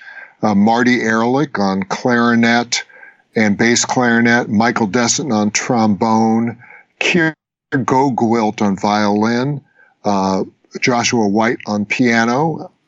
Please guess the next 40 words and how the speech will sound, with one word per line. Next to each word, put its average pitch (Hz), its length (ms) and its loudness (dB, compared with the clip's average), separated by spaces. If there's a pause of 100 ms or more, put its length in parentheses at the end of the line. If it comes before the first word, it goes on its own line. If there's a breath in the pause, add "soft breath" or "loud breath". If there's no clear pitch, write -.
(160)
and 104 280 2
Jim 123 300 2
Black 117 420 0
on 104 200 0
drums, 101 680 -4 (100)
and 98 140 -2
myself. 101 480 -2 (840 loud breath)
I 160 60 0
mean, 165 280 2 (160)
I 135 100 2
appreciate, 156 640 0 (140)
uh, 135 60 0
all 127 300 2
the 160 100 -2
credit, 151 400 0 (340)
b-, 113 320 -6
but 120 240 -2
I 123 140 2
have 127 160 2
to 123 100 -4
say 185 300 2
is 113 200 0
that, 110 240 0 (160)
uh, 107 500 0 (440)
every 151 300 2
one 143 260 0
of 123 140 -2
these 123 240 0
musicians 123 600 0
can 107 420 -2 (640 loud breath)
stand 135 460 0
up 123 160 -2
by 117 160 2
themselves 120 540 0
and 110 180 -2
give 120 180 0
a 113 60 0
d-, 104 240 -2
you 127 100 0
know, 104 200 0